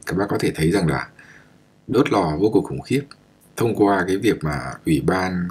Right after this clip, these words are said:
Kiểm tra Trung ương với cái thông báo kỳ họp mà cả Học viện Quân y, cả, có thể cả Ủy ban Chứng khoán Nhà nước,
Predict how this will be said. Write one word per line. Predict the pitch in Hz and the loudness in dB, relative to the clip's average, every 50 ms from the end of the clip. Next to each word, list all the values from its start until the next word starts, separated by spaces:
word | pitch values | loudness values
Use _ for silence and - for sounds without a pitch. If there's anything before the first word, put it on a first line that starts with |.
| - | -2
Kiểm | - - - - | -2 -2 0 0
tra | 80 | -2
Trung | - - 90 92 | -4 -2 0 4
ương | 98 101 98 90 85 - _ _ - - - - - - - - _ | 4 4 4 2 -2 -8 _ _ -16 -14 -14 -12 -14 -14 -18 -20 _
với | - 85 82 82 90 95 | 2 4 4 6 4 4
cái | 107 - | 2 -2
thông | 110 107 | -2 -2
báo | 92 85 82 80 | -2 -2 -2 0
kỳ | - - | 0 0
họp | 80 87 82 78 - - - - _ _ _ _ _ _ _ - | 0 0 -2 -2 -4 -8 -16 -20 _ _ _ _ _ _ _ -2
mà | 87 82 80 76 - - - - _ _ _ - | 0 0 0 0 -2 -6 -10 -18 _ _ _ -4
cả | - 87 85 - | -2 -2 -2 -2
Học | - 87 82 | -4 -2 0
viện | 95 87 - | 0 0 0
Quân | - 101 98 | 0 0 2
y, | 98 95 92 87 82 - - - - - - - - - - - - - - _ _ _ _ | 4 2 2 2 0 -4 -10 -20 -20 -20 -20 -18 -18 -18 -20 -20 -20 -20 -20 _ _ _ _
cả, | - - 98 85 85 - - - - - - - - - - _ | 4 4 4 4 2 -4 -8 -12 -14 -14 -16 -18 -20 -20 -20 _
có | - - 101 | -6 -4 -2
thể | 110 120 113 107 - - - _ - - _ _ _ _ - | 0 2 0 0 -2 -6 -14 _ -20 -20 _ _ _ _ -2
cả | - - - - | 0 0 0 0
Ủy | 101 107 92 80 | 2 2 2 4
ban | - 90 - - | 2 0 0 0
Chứng | - 90 87 | -2 -2 -2
khoán | - 92 98 | -2 -2 -2
Nhà | 117 104 | 0 2
nước, | 82 98 120 143 | 4 4 4 4